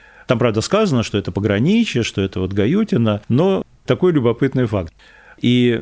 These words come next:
здесь, э, нельзя, наверное, ну, не вспомнить о том, что, э, Ярославский край, а край я понимаю в таком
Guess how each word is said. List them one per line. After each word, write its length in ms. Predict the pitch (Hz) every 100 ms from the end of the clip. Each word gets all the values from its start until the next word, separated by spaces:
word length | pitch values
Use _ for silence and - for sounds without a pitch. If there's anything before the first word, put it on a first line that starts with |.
| -
здесь, 420 | 117 123 156 -
э, 220 | 127 120 117
нельзя, 360 | 127 123 143
наверное, 300 | 127 123 120
ну, 160 | 117 131
не 100 | 123
вспомнить 420 | - 131 127 117
о 60 | 127
том, 180 | 185 180
что, 320 | - 123 110 - - - - - -
э, 240 | 113 107 107
Ярославский 600 | 123 127 143 127 - 123
край, 420 | 156 190 220 202 - - _ _ _ _ _ _ - - - -
а 120 | 107
край 260 | 143 143 120
я 160 | 127
понимаю 440 | 127 131 131 127 113
в 60 |
таком 520 | 123 - 123 110 107